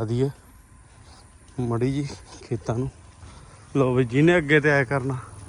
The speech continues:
ਐਨ ਬਾਈ, ਪਹਿਲਾਂ ਅਮਰੂਦ ਕੰਨੀ ਨਿਗਾਹ ਵੱਜੇ ਕਰਨੀ।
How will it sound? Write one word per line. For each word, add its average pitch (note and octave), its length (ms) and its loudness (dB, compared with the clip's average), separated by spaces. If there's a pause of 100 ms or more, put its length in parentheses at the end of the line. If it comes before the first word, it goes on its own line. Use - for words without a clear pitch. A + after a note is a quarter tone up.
(1080)
ਐਨ C3+ 160 -2
ਬਾਈ, C#3 220 -2 (380)
ਪਹਿਲਾਂ C#3+ 240 2
ਅਮਰੂਦ C#3 380 0
ਕੰਨੀ D3 220 -2
ਨਿਗਾਹ C#3+ 240 -4
ਵੱਜੇ A#2 220 -8
ਕਰਨੀ। A2 260 -8